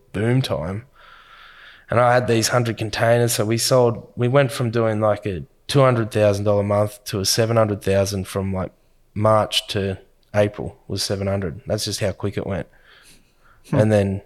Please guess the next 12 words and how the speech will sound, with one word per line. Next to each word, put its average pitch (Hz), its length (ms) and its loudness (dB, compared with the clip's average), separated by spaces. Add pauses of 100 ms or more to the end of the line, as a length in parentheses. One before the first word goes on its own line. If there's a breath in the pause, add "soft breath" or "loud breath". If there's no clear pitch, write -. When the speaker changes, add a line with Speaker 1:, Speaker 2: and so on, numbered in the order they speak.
(140)
Speaker 1:
May 113 280 4
was 98 160 -2
a 98 80 -6
seven 98 300 -4
hundred. 92 380 -2 (720 loud breath)
And 110 160 2
then 107 100 4
I 101 60 6
ran 107 200 6
out 101 140 4
of 95 60 -2
stock. - 500 0